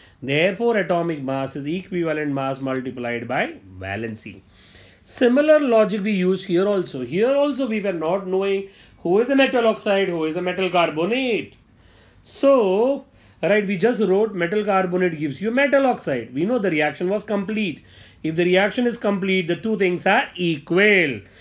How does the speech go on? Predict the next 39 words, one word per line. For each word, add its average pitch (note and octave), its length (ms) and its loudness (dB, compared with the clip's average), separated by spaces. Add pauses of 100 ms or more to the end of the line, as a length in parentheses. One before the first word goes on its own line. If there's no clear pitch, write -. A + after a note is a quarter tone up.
(180)
But G#3 140 0
why D4 180 4
we D4 120 0
use A#3+ 280 2
this A#3+ 200 2
formula A3 880 2
only, A3 420 0
W F#3+ 320 0
upon A3 380 -2
E? A3 760 -6 (480)
Because D#3+ 300 0
masses D3+ 400 -2
are F#3+ 400 4
given. D3 640 -2 (320)
W E3 400 0
upon F3+ 540 0
E, F#3 140 -2
masses D#3 360 -4
are E3+ 80 0
given. A#2+ 320 -8
This F#3+ 220 -2
mass G#3+ 240 -4
is D#3 80 -10
given. A2+ 260 -6 (300)
But F#3 100 2
how G#3 180 6
to A3 120 -2
get G#3+ 260 0
this? B3+ 560 2 (460)
Equivalent A#3+ 600 0
mass A3 220 0
of G#3+ 80 -2
metal F3+ 240 0
carbonate D3 540 0
is C#3 120 -4
equivalent D#3 380 -4
mass C#3 240 -4
of G#2+ 160 -10
metal G#3 640 0